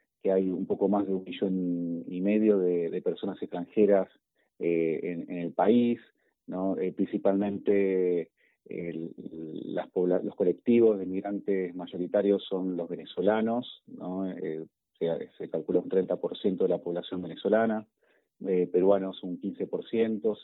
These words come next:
haitiano un doce por ciento, colombianos, eh, diez por ciento y después bolivianos un ocho por ciento, ¿no? Eh, en estos colectivos se concentran, eh, el, la mayoría de los, eh,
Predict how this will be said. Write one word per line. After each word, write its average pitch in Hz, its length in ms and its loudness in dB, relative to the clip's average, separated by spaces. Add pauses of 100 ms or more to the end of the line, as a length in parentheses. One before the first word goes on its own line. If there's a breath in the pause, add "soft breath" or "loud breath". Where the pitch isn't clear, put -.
(100)
haitiano 95 600 0
un 90 200 -6
doce 92 260 -4
por - 200 -8
ciento, 113 560 2
colombianos, 92 760 -2 (420)
eh, 85 340 -2
diez 98 140 2
por 95 200 -2
ciento 113 500 2
y 90 220 -8
después 87 380 -4
bolivianos 92 560 -2
un 90 80 -4
ocho 90 200 -4
por 87 160 -2
ciento, 73 380 -10
¿no? 104 340 -4
Eh, 95 180 -4
en 101 100 -2
estos 104 340 2
colectivos 117 640 2 (380)
se 98 120 0
concentran, 95 840 0 (320)
eh, 90 720 2
el, 87 380 -2
la 92 80 2
mayoría 95 460 4
de 95 100 4
los, 87 500 0
eh, 85 480 -2